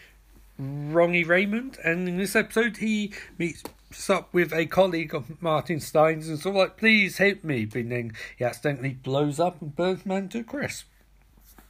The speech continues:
Although, don't see, he's in a, he's in a bag, but we have to assume he's been burnt to a crisp. And it should be first of many times in this episode, or this recap of episode thirteen, where I point out the guy playing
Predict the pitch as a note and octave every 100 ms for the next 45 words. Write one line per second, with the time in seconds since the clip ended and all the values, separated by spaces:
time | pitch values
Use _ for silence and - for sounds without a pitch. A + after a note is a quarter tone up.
0 | _ - C#3 C#3+ C3+ C#3 C3+ - A#2+ C3
1 | D3 D#3 A#2 A2 - - D#3 F3+ F3 B2+
2 | B2 G#2 G#2 - B2+ C3 D#3 E3 C3 A2+
3 | B2+ G#2+ - A2 A2 A2 - G#2 A#2+ -
4 | - - - - - - - B3 D#4 A#3
5 | - - - - _ _ - - G#3+ G3
6 | F3+ A#3 F#3+ - D#3+ D#3 D3+ D3 D3+ B2+
7 | C3+ B2+ C#3 - C3 B2+ A#2+ - _ _
8 | _ - C3+ B2 A#2+ - B2+ - - C#3
9 | C#3 C3+ C3 B2+ G#2 - - B2+ - C3
10 | C#3+ C#3+ F3+ F3+ E3+ - - - G3 G#3
11 | C4 G#3 G3 F#3 E3+ E3 E3 A3 C#4 -
12 | G#3+ G3 F3 E3+ E3+ D3+